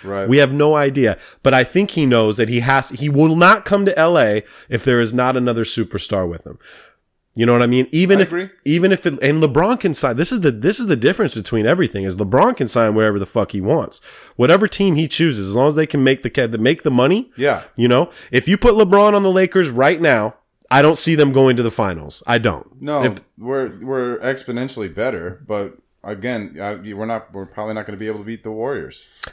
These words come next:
Speaker 2: And I also, I, I, that's why I, s-, I s-, I think that LeBron's gonna stay in the East. I think that, like we've said in previous e-, episodes, that,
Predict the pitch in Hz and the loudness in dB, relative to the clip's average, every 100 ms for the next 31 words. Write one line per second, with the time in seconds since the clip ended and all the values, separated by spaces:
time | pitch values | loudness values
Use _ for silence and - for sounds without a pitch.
0 | _ 135 127 123 139 226 - 131 113 110 | _ 0 2 2 2 2 2 4 4 2
1 | 120 120 127 131 135 - 139 127 - - | 0 0 0 0 -2 2 2 2 0 -2
2 | 117 - 113 - 143 131 - - - 117 | -2 -2 -4 -2 0 -2 -6 -18 -4 -2
3 | 113 110 120 117 113 110 - 113 107 104 | 0 2 2 0 -2 -4 -2 0 0 0
4 | 104 101 90 90 73 - 98 92 123 117 | -4 -4 -4 -8 -8 -8 -8 -2 -2 -2
5 | - - - _ 113 104 110 113 123 - | -4 -20 -20 _ -6 -2 -2 0 -2 0
6 | 127 117 113 123 117 117 110 - 110 107 | 2 2 0 -2 0 0 -2 -4 -4 -4
7 | - 113 113 - 107 104 90 - 95 90 | -4 -4 -4 -4 -2 -2 -4 -4 -2 -4